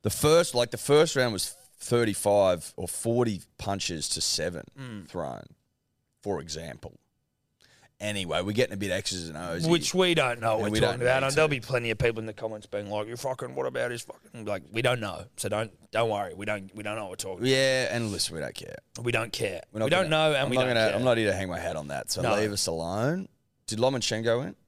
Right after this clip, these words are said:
Speaker 2: He did win, decision, I believe. Um,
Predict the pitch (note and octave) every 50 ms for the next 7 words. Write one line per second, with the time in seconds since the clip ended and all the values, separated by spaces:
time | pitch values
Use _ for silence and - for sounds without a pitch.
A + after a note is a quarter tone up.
0 | _ _ _ _ _ _ - B2+ B2+ B2+ C3 B2+ B2 B2+ C3+ D3+ D#3 D3 - -
1 | - - - B2+ C3 B2+ C3+ C3+ D3 D#3+ - A#2 A#2 A2+ A#2 A#2 A2+ A2+ A#2 B2
2 | C#3+ D#3+ D#3 D#3 - _ _ _ _ _ _ _ _ _ _ _ - A#2 A#2 A2+
3 | A2+ A2 A2 A2 A2 A2 G#2 -